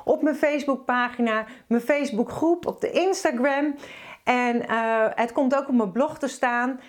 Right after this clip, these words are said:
zeg maar, waar je een reactie achter kan laten. Want ik stuur je nu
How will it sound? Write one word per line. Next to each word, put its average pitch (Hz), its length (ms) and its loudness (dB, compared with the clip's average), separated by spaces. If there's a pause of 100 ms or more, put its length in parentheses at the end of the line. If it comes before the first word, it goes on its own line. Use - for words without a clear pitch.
(220)
zeg 233 320 -2
maar, 220 180 0
waar 240 300 0
je 233 200 0
een 208 140 0
reactie 180 720 0 (160)
achter - 280 -2
kan 175 160 0
laten. 151 380 -4 (260)
Want 247 280 2
ik 269 120 0
stuur 330 440 2
je 233 220 4
nu 214 520 4